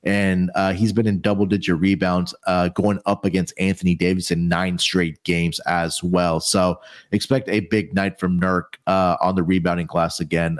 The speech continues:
So I'll take, uh, over nine and a half is at plus one thirty-five, and then we'll go over ten and a half at plus two twenty.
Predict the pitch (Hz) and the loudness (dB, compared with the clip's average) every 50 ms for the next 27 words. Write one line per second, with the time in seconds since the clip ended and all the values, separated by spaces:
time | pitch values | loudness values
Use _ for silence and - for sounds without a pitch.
0 | - - - 92 87 87 90 - - 92 87 - - _ _ _ _ _ _ _ | -6 -4 -2 0 0 0 0 0 0 0 0 -2 -6 _ _ _ _ _ _ _
1 | - 87 90 90 87 80 85 - 120 135 127 135 123 123 127 127 120 113 107 - | -2 0 2 2 2 0 0 2 0 2 2 2 0 0 0 2 0 0 0 0
2 | 110 98 90 87 - - 110 101 - 110 101 95 - 101 101 101 90 - 95 95 | 2 0 0 0 0 -2 -2 -2 0 0 -2 0 2 0 0 0 0 0 0 0
3 | 98 95 90 69 87 87 90 90 90 87 87 87 90 90 87 87 - 95 90 - | 2 0 0 0 0 2 2 2 2 2 2 2 2 0 0 0 0 -2 -2 -2
4 | 85 - - 87 87 82 80 82 82 82 - - - 80 80 85 - _ - - | -4 -2 0 0 0 2 2 0 0 -2 -4 -6 -4 -4 -4 -4 -4 _ -14 -4
5 | 85 80 80 - - - - - - 87 80 73 - _ - - - - 90 85 | -2 -2 -2 -2 -6 -10 -8 -8 -6 -4 -6 -6 -8 _ -12 -12 -6 -2 0 0
6 | 80 80 - - - 78 80 82 - | 0 -2 -4 -2 0 0 0 0 -4